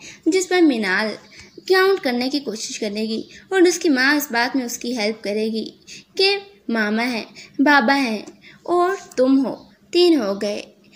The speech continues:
और मासी आंटी हैं, चार, और सामने ही खड़ी नीली मिनाल से कहेगी, "मिन्नू, मुझे count नहीं करोगी?"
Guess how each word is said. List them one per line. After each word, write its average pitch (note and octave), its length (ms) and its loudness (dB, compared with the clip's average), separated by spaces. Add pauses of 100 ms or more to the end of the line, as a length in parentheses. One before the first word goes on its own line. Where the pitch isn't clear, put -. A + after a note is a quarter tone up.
(160)
और F#4+ 180 2
मासी A#3+ 400 0
आंटी G#3 420 -4
हैं, A3+ 220 -10 (320)
चार, G#3 440 0 (300)
और F4+ 240 0
सामने D#4 420 2
ही E4 180 2
खड़ी B3+ 360 -4
नीली G#3+ 480 -6 (260)
मिनाल F4+ 320 4
से E4+ 140 -4
कहेगी, A3+ 640 -4 (140)
"मिन्नू, A#3+ 360 -2 (600)
मुझे C4+ 280 2
count E4+ 340 2
नहीं F#4 200 2
करोगी?" A#3+ 500 0